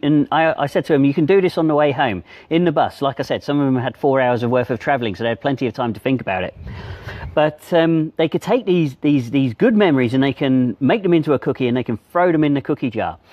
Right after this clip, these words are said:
And then when the going gets tough, when you, when you're back in that real world, you know, when they're back in school or in an environment that's, that's giving them,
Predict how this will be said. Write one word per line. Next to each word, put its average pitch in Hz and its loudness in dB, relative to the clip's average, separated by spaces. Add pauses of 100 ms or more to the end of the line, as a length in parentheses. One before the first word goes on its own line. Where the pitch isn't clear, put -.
(320)
And 160 2
then 202 4
when 311 6
the 330 6
going 262 4
gets 180 -2
tough, 175 0
when 208 2
you, 185 4
when 160 0
you're 151 2
back 202 -2
in 214 2
that 147 0
real 147 2
world, 143 2
you 151 2
know, 135 0
when 151 2
they're 143 2
back 180 -2
in 139 2
school 170 2
or 131 2
in 135 2
an 131 2
environment 143 2
that's, 127 -6
that's 143 -6
giving 156 2
them, 131 0